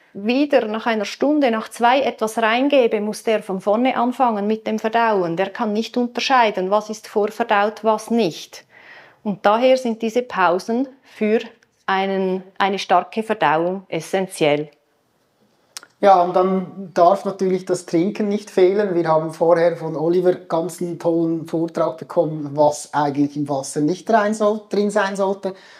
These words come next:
Speaker 2: Und darum auch wir empfehlen natürlich drei, zwei bis drei Liter zu trinken, gefiltertes Wasser, ungesüßte Getränke. Das ist ganz, ganz wichtig. Und, ähm, ja, das, das sind so die Zusammenhänge, die halt beim Trinken wichtig sind. Wir,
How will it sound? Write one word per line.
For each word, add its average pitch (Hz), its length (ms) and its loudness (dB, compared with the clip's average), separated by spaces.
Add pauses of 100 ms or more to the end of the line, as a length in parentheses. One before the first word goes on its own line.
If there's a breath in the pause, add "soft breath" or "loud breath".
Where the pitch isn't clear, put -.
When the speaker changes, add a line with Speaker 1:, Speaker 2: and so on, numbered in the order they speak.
(160 loud breath)
Speaker 2:
Und 147 140 -6
darum 156 260 4
auch 151 220 -6
wir 165 180 0
empfehlen 160 380 -2
natürlich 151 560 -4
drei, 160 400 2 (240 loud breath)
zwei 165 240 4
bis 175 180 -8
drei 160 240 4
Liter 208 500 2
zu 180 140 -6
trinken, 208 560 4
gefiltertes 185 680 0
Wasser, 175 400 4
ungesüßte 214 680 0
Getränke. 160 720 -2 (360 soft breath)
Das 165 140 0
ist - 80 -12
ganz, 175 260 6
ganz 170 300 -4
wichtig. 151 420 -4 (340 soft breath)
Und, 160 520 2
ähm, 156 580 2 (180)
ja, 131 380 -4 (240 soft breath)
das, 147 340 -4
das 165 220 -4
sind 165 180 -2
so 156 120 -4
die 156 140 -8
Zusammenhänge, 165 760 -2
die 160 160 0
halt 156 220 0
beim 156 260 0
Trinken 208 440 2
wichtig 196 280 -2
sind. 165 220 0
Wir, 165 160 0